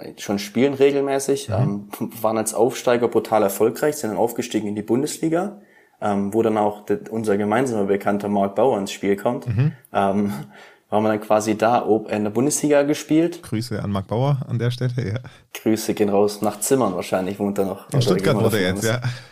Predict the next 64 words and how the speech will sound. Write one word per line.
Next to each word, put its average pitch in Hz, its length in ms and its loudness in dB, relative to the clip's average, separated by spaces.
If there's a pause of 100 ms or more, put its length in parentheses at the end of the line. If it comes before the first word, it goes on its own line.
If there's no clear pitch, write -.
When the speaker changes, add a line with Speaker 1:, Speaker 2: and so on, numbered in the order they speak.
(180)
Speaker 1:
Stuttgart, - 600 -2
Speaker 2:
Ja. 113 60 2
Speaker 1:
top. 98 120 -2 (340)
Genau, 120 220 4
dann 104 100 4
haben 110 100 4
wir 113 80 6
da 120 160 4
zusammen 131 240 0
gespielt 131 280 2
in 135 60 -2
der 127 60 0
Bundesliga 147 560 2
und 113 80 -2
haben 104 100 0
halt 104 140 2
dann 101 400 2
nur 107 100 2
auf 101 80 0
den 95 120 -2
Latz 95 240 0
bekommen. 95 360 -2
Also 95 260 -2
wir 98 80 2
haben, 101 140 0
glaub 98 140 0
ich, - 160 -4
ein 104 160 2
Unentschieden, 117 800 2
<laughs> - 40 -10
ähm, 98 300 -2
haben 101 160 -2
ein 113 180 2
Spiel 117 260 0
gewonnen 113 360 2
gegen 104 240 0
Pirmasens, 127 580 0
wenn 123 60 -2
mich 123 80 -2
nicht 120 120 0
alles 120 220 0
täuscht. 123 420 2 (320)
Aber 107 160 2
da 104 140 4
war 104 120 2
halt 113 120 4
von 110 200 -2
Entwicklung 104 580 0
war 95 100 4
da 101 80 2
relativ 98 540 0
wenig. 92 520 -2 (120)
Ähm, 92 280 -6
ich - 80 -12
war 101 120 4
dann 104 160 2
in 101 80 -2
dem 104 260 2
halben 101 260 2
Jahr, 101 220 2
war 98 120 0
ich - 100 -8
auch 98 220 -2
beim 95 340 -4